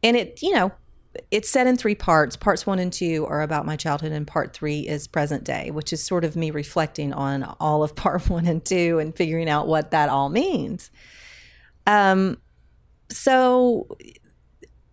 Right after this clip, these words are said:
I didn't know, I knew that I was putting myself and my s-, family's story out in the world in a way that I had not previously done. But what I was not prepared for,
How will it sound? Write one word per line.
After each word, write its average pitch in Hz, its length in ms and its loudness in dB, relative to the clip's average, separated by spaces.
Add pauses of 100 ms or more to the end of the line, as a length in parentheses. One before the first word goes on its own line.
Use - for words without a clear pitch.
(580)
I 226 80 6
didn't 269 400 2
know, 185 720 4 (540)
I 220 100 4
knew 240 220 4
that 202 100 2
I 165 80 6
was 160 160 2
putting 151 300 0
myself 135 580 0
and 151 160 0
my 139 140 0
s-, - 240 -8 (120)
family's 160 640 2
story 147 560 0
out 139 220 2
in 135 80 0
the 139 80 -2
world 143 320 0
in 156 80 0
a 160 60 0
way 156 180 2
that 147 120 0
I 147 120 0
had 156 200 -2
not 151 200 -8
previously 135 500 -8
done. - 260 -12 (480)
But - 140 2
what 202 160 4
I 190 80 6
was 185 260 0
not 233 360 2
prepared 151 520 -6
for, - 540 -6